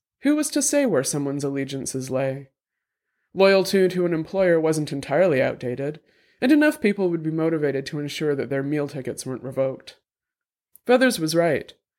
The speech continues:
There might be a battle going on, but unless you knew someone well, there was no way to be sure which side they would be on.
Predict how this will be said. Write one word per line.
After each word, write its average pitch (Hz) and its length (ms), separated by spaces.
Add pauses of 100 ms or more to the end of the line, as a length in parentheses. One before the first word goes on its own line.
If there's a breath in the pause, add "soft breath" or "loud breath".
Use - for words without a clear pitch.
(440)
There 190 140
might 185 260
be 160 80
a 147 60
battle 139 260
going 135 340
on, 131 360 (260)
but 180 140
unless 202 340
you 180 80
knew 180 180
someone 202 360
well, 143 440 (220)
there 165 140
was 165 160
no 165 240
way 180 100
to 185 80
be 190 140
sure 180 280
which 120 220
side 135 320
they 123 80
would 127 140
be 135 100
on. 127 460